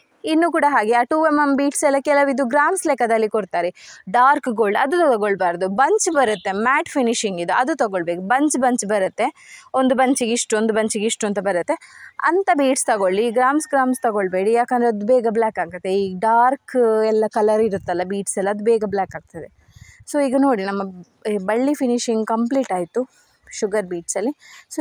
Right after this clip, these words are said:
ಈಗ ಏನು ಮಾಡ್ಬೇಕಂದ್ರೆ ಇಲ್ಲಿ ನಾನು ಕುಂದನ್ ಸ್ಟೋನ್ ಕೊಟ್ಟಿದ್ದೇನಲ್ಲ ಆಗ, ಇದು ಈಗ ಡ್ರೈ ಆಗಿತ್ತು, ಅದಕ್ಕೋಸ್ಕರ ನಾನು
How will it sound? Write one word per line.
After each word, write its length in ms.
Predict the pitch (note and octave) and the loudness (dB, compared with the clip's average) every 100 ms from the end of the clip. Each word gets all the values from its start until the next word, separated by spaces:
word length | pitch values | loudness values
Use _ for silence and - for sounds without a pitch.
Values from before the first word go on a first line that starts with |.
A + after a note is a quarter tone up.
| D4 | 0
ಈಗ 100 | C4 | 2
ಏನು 120 | D4+ D#4 | 2 2
ಮಾಡ್ಬೇಕಂದ್ರೆ 500 | B3 F#3+ F3+ F#3+ A3+ | 0 -2 -4 -2 0
ಇಲ್ಲಿ 140 | B3 A#3+ | 2 0
ನಾನು 120 | A#3+ | 0
ಕುಂದನ್ 360 | D4 E4+ F4+ | 2 2 2
ಸ್ಟೋನ್ 240 | E4+ C4 A#3+ | 0 0 0
ಕೊಟ್ಟಿದ್ದೇನಲ್ಲ 480 | D4+ C4+ F#3 F#3 F3+ | 0 0 -2 -2 0
ಆಗ, 140 | F3+ G3+ C#4 - | 0 -2 -4 -4
ಇದು 200 | C4 D4+ | -2 0
ಈಗ 140 | C4+ C4+ | 0 0
ಡ್ರೈ 140 | D#4 F4 C4+ | 0 2 0
ಆಗಿತ್ತು, 320 | G3 G3+ A3+ C4+ - - - | -2 -4 -6 -6 -10 -20 -6
ಅದಕ್ಕೋಸ್ಕರ 460 | C#4 D#4+ D#4+ D4 C#4+ | -2 0 -2 0 0
ನಾನು 120 | C4+ | 2